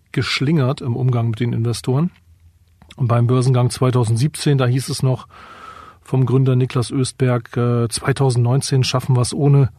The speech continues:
operativen Verlust. Äh, im August zweitausendachtzehn hat er das Gewinnziel dann gekippt, nur ein Jahr nach dem Börsengang, nachdem man also das Geld der Anleger eingenommen hatte. Jetzt geht Wachstum also vor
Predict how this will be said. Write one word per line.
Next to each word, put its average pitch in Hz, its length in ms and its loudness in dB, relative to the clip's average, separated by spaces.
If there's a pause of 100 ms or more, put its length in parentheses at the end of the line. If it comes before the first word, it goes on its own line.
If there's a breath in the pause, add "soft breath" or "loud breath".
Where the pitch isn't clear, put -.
operativen 131 600 0
Verlust. 143 520 0 (720 loud breath)
Äh, 127 400 0
im 143 120 2
August 143 420 0
zweitausendachtzehn 143 840 0
hat 147 120 2
er 139 80 2
das - 360 -2
Gewinnziel 143 500 0
dann 127 200 2
gekippt, - 580 -4 (140)
nur 131 240 2
ein 170 220 4
Jahr 151 200 2
nach 143 140 0
dem 127 160 -2
Börsengang, 127 460 0
nachdem 135 340 0
man 123 120 0
also 104 220 -6
das 101 180 -6
Geld 110 220 -4
der 110 80 -6
Anleger 107 400 -2 (720 soft breath)
eingenommen 117 480 0
hatte. 147 260 -2 (160)
Jetzt 185 260 0
geht 147 140 0
Wachstum 131 400 -2
also 127 220 0
vor 147 400 0